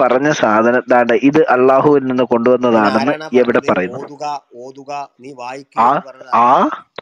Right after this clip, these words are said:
Speaker 1: അറിയില്ല.
Speaker 2: അത്, അത്
Speaker 1: ആരാണ്
Speaker 2: തഫ്സീർ
Speaker 1: പറഞ്ഞത്?
Speaker 2: എടുത്തത്.
Speaker 1: അതല്ലേ ചോദിക്കുന്നത്. ഏയ്, തഫ്സീർ എന്ത്,
Speaker 2: തഫ്സീർ.
Speaker 1: എന്തിന്? ഈ, എന്റെ പൊന്നെ, ആരാണ്ട് എഴുതി വെച്ചതിലേക്ക് എന്തിനാ പോകുന്നത്? ഈ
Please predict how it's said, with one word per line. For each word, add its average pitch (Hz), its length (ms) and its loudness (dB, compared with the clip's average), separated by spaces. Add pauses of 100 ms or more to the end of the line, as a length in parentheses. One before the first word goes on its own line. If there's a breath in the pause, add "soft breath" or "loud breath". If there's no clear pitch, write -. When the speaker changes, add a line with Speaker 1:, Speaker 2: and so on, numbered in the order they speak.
(300)
Speaker 1:
അറിയില്ല. 190 680 0 (500)
Speaker 2:
അത്, 120 140 -10
അത് 127 140 -10
Speaker 1:
ആരാണ് 123 300 2
Speaker 2:
തഫ്സീർ 208 160 2
Speaker 1:
പറഞ്ഞത്? 220 220 2
Speaker 2:
എടുത്തത്. 226 200 0
Speaker 1:
അതല്ലേ 156 300 2
ചോദിക്കുന്നത്. 254 520 2
ഏയ്, 160 80 2 (180)
തഫ്സീർ 254 360 0
എന്ത്, 262 160 -2
Speaker 2:
തഫ്സീർ. 156 320 2
Speaker 1:
എന്തിന്? 185 420 -2 (440 loud breath)
ഈ, 160 140 0
എന്റെ 220 200 2
പൊന്നെ, 262 420 4
ആരാണ്ട് 240 480 2
എഴുതി 247 180 4
വെച്ചതിലേക്ക് 247 460 2
എന്തിനാ 226 240 2
പോകുന്നത്? 208 300 2
ഈ 208 40 0